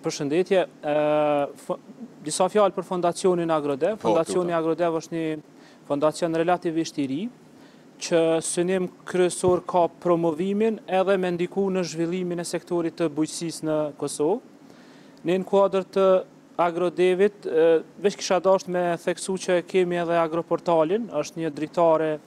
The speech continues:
Speaker 1: o-, ose më me thonë dritarja kryesore për informim, e, në sektorin e bujqësisë në, në Kosovë, përmes të cilit portal ne informojmë fermerët, mundohemi të informojmë në kohë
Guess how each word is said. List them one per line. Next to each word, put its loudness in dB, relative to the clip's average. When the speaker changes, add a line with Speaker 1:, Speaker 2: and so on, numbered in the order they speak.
Speaker 1:
o-, -2
ose 0
më 2
me 0
thonë 0
dritarja 2
kryesore 2
për 0
informim, -2
e, -2
në -4
sektorin -2
e -2
bujqësisë -6
në, 0
në -8
Kosovë, -2
përmes 0
të 6
cilit 0
portal 2
ne -2
informojmë 0
fermerët, 2
mundohemi 0
të 0
informojmë -2
në -8
kohë 0